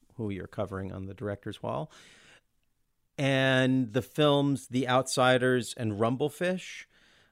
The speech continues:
Not that there's a documentary aspect to it, but the, I, well, so I had an experience where I auditioned for one of the casting directors who cast The Outsiders, and she told me this great story about Rumblefish, that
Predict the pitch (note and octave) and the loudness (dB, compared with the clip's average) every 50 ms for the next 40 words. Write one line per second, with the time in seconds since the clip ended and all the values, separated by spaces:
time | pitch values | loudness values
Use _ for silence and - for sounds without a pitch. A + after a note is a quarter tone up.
0 | _ _ _ _ _ _ C3 B2 C3+ D3+ D#3+ D#3+ - - E3 - - D3 C#3+ C#3 | _ _ _ _ _ _ -4 2 4 6 6 6 6 4 2 4 4 4 4 4
1 | C3 A2+ G2+ - - - - - F#2+ C3+ B2 B2 A#2+ - B2 A#2 A#2 B2+ C#3+ - | 2 0 -4 -8 -8 -8 -8 -4 2 2 2 2 2 0 -2 0 0 0 -2 -2
2 | - D#3+ D3+ C#3+ D3+ D3+ - - - D3 D3 - _ - D#3 D3+ D3 C#3+ C3+ - | -2 0 2 2 2 0 -2 -2 -2 -2 -2 -2 _ -2 0 2 2 2 2 0
3 | _ - B2+ - - - C3+ B2+ B2 B2 B2 A2 G2+ _ _ _ _ _ _ _ | _ 0 0 0 2 2 4 6 6 6 4 4 0 _ _ _ _ _ _ _
4 | - D3 B2+ - - D3+ D3 C#3+ C#3+ D3 E3 D#3+ D3+ C#3 C3 C3 B2+ - - C#3+ | -2 -2 0 4 6 6 6 6 6 4 4 4 4 4 2 -2 -4 -4 -4 -4
5 | C3+ B2 - C3 B2 A#2 A#2 A#2+ A#2 G#2 A2+ A2+ G2+ B2 B2+ A#2+ - C3 A#2+ A#2+ | -4 -2 0 0 2 2 4 2 2 0 0 -2 0 -2 -4 -4 -2 -4 -2 -2
6 | A#2 A#2+ A#2+ A#2+ A2 - - - B2 A#2+ A#2 A2+ A2+ A2+ A2+ A2+ A2 G#2+ A2 A2 | 0 0 -2 -2 -4 -8 -8 -2 0 0 2 2 2 2 2 2 2 2 0 -2
7 | G2 A#2+ A#2+ B2 B2 G#2+ A2 - - A#2+ A#2+ A#2 - - A#2+ G#2+ A2+ A2 G#2 - | -2 -2 0 0 0 -2 -4 -2 2 2 2 2 0 -4 -4 -2 -2 -4 -2 -4
8 | A#2 G#2+ - - A#2 - - - C3 B2 B2 A#2 - - B2 A2+ G#2+ G#2+ - - | -6 -6 -6 -6 -10 -10 -4 -2 0 0 0 -2 -4 -8 -8 -8 -8 -8 -8 -4
9 | B2+ B2 B2 A2+ A2+ A2 - - G#2+ A2 G#2+ - C3+ B2+ A#2 A#2+ A2+ G#2+ A2+ G#2 | -2 0 0 0 -2 -6 -6 -8 -12 -12 -8 -6 -4 -4 -4 -4 -6 -6 -8 -10
10 | - - - - - - B2+ - C3 C3 B2+ B2+ - - - D#3+ F3 F3+ D3 A#2 | -10 -12 -14 -18 -20 -20 -12 -6 -4 -4 -2 -4 -6 -8 -8 -4 -2 0 0 0
11 | A2+ A2 A2+ A2 - _ _ _ _ _ _ _ _ _ _ _ _ _ _ _ | 0 -2 -4 -8 -12 _ _ _ _ _ _ _ _ _ _ _ _ _ _ _
12 | _ - B2 G2 - - A#2 A#2 A#2 A#2 A#2 - C3 A#2+ C#3+ E3+ D#3 D#3 - - | _ -6 -6 -4 0 2 4 4 4 2 0 -2 -2 0 0 0 0 -2 -2 0
13 | C3+ A2+ G#2 - - - A2+ F#2+ - | -2 -2 -2 -2 -4 -6 -6 -6 -8